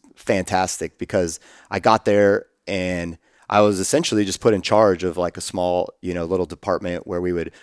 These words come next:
reach out to our National Science Foundation partners, a lot of N P R stations. And I just got to start, you know, relationship building and representing our brand and talking to a lot of people out there. Even though I didn't know anything about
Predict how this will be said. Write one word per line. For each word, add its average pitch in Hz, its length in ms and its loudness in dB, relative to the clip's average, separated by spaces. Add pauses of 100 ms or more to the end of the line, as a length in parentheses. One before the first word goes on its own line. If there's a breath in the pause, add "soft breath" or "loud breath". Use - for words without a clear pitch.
(160 soft breath)
reach 95 240 -2
out 90 280 -2
to 98 200 -4
our 85 180 -2
National 87 380 -6
Science 87 320 -6
Foundation 85 480 -6
partners, 120 480 0 (320 loud breath)
a 87 60 -6
lot 90 160 2
of 90 80 -2
N 95 160 -6
P - 160 -6
R 113 180 4
stations. 110 600 -2 (320 soft breath)
And 92 100 0
I 101 60 4
just 95 180 -2
got - 320 2
to - 140 -6
start, 101 500 2
you 151 140 2
know, 104 100 4
relationship 101 760 2
building 101 520 -2 (320 soft breath)
and 85 500 -4
representing 104 500 2
our 90 140 0
brand 104 560 0 (220 soft breath)
and - 120 -12
talking 101 360 0
to 101 180 -4
a 98 40 0
lot 98 180 0
of - 40 -6
people 95 280 -4
out 98 160 -2
there. 98 160 2
Even 113 240 2
though 110 100 6
I 101 80 6
didn't 98 220 2
know 101 160 0
anything 98 360 -4
about 85 360 -4